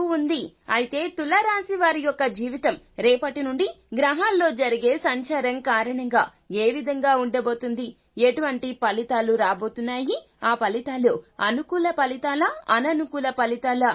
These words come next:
వీరి జీవితంలో రాబోతున్న ఆ వ్యక్తి ఎటువంటి అలజడులు సృష్టించబోతున్నాడు, లేకపోతే వీరి జీవితంలో ఇది చాలా వరకు బ్రహ్మాండవంతమైన సమయంగా చెప్పబడుతుందా, అసలేం జరగబోతుందో, ఎలా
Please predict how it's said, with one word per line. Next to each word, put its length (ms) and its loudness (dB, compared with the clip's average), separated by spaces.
వీరి 220 4
జీవితంలో 500 0
రాబోతున్న 520 2
ఆ 40 6
వ్యక్తి 400 0
ఎటువంటి 480 0
అలజడులు 560 2
సృష్టించబోతున్నాడు, 1000 -2
లేకపోతే 540 0
వీరి 220 -2
జీవితంలో 480 0
ఇది 180 -4
చాలా 380 2
వరకు 260 -4
బ్రహ్మాండవంతమైన 1120 0
సమయంగా 440 0
చెప్పబడుతుందా, 800 0
అసలేం 500 0
జరగబోతుందో, 800 0
ఎలా 200 2